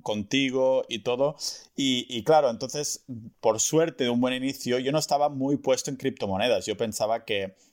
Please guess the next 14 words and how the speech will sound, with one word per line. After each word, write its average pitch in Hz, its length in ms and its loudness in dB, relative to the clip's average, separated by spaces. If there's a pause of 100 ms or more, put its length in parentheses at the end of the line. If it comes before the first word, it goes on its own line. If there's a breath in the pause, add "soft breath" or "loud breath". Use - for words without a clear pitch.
porque 107 200 -4
yo 120 80 6
hace 131 180 -2
años 123 460 -2
me 104 60 2
había 110 220 4
puesto 117 300 -2
con, 107 180 -4
a 98 120 -2
comprar 104 340 2
Ethereum 113 540 -2 (360 loud breath)
y 107 120 -2
compré 117 1000 0
bastante 131 800 2